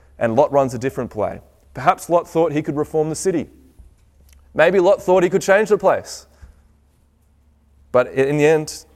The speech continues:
it changed him and his family. And this story is a metaphor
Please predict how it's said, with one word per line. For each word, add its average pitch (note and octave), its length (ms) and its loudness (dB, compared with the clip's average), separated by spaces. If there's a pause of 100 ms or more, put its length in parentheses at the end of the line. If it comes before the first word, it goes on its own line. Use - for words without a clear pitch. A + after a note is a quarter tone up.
it A#2+ 120 -10
changed C#3 340 -2
him C3 120 -4
and B2+ 60 -4
his B2 140 -6
family. G#2 420 -4 (1800)
And B2+ 140 -2
this D3 100 0
story D#3+ 380 2
is C#3+ 80 -4
a C3+ 60 -2
metaphor C3+ 600 0